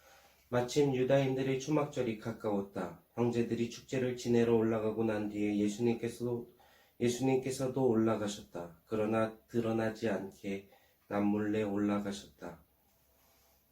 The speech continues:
예루살렘 주민들 가운데 몇 사람이 말하였다. "그들이 죽이려고 하는 이가 저 사람이 아닙니까?" 그런데 보십시오. 저 사람이 드러내놓고 이야기하는데 그들은 아무 말도 하지 못합니다.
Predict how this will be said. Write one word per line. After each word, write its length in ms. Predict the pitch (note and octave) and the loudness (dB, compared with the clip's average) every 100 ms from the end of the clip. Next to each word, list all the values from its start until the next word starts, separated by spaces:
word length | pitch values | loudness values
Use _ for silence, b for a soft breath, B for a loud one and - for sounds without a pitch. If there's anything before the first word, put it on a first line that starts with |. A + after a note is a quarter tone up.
| _ _ - | _ _ 0
예루살렘 640 | C3+ C3+ D3 D#3 D3+ D3 | 2 2 0 2 4 2
주민들 440 | D3 C3+ C3 C3+ B2 | 2 0 0 2 2
가운데 340 | A#2+ A#2 A#2+ | 2 2 0
몇 140 | A2 | 0
사람이 380 | G#2+ B2 A#2 A#2 | -2 -2 2 2
말하였다. 680 | G#2+ G2+ G2+ F#2+ - E2+ E2 _ _ _ | 2 0 -2 -4 -6 -8 -8 _ _ _
"그들이 440 | A#2+ A#2 A#2+ A#2 | -6 -2 0 0
죽이려고 580 | - A#2 C3 C3 B2 C3 | -2 -6 -2 0 2 0
하는 260 | C3 C#3 C3 | 0 0 0
이가 260 | G#2+ G2+ | 0 0
저 160 | G2+ G#2+ | -2 -6
사람이 440 | G2+ G#2+ G#2+ A2 | -4 -4 -2 0
아닙니까?" 720 | G#2+ G#2+ A2 G#2+ G2+ G2 F2+ - _ _ _ | -2 -2 -2 -4 -6 -8 -8 -12 _ _ _
그런데 480 | - A#2+ A#2 B2 - | 0 4 4 0 -2
보십시오. 720 | A#2+ A#2 - - G#2+ F#2+ - b b b b - | -6 -8 -12 -6 -4 -4 -6 b b b b -2
저 140 | C3 | -2
사람이 460 | C3 C3+ C3+ C#3 C3+ | 2 4 4 2 0
드러내놓고 640 | C3+ C3+ C3+ B2+ B2 B2 | 0 2 4 4 2 2
이야기하는데 920 | A2+ A#2+ A#2 A#2+ A#2 A#2 G#2 G#2 G#2 | 2 4 4 2 2 0 0 -2 -4
그들은 420 | - A2 G#2+ A2 | -6 -4 -2 -2
아무 240 | G#2+ G#2 A2+ | -2 -2 0
말도 340 | A#2 A2 G#2 | 0 0 -4
하지 260 | G2+ A#2 A#2+ | -6 -4 -2
못합니다. 760 | G#2+ G2+ A2 A2 G2+ F#2+ F2 | -2 -4 -6 -6 -6 -6 -8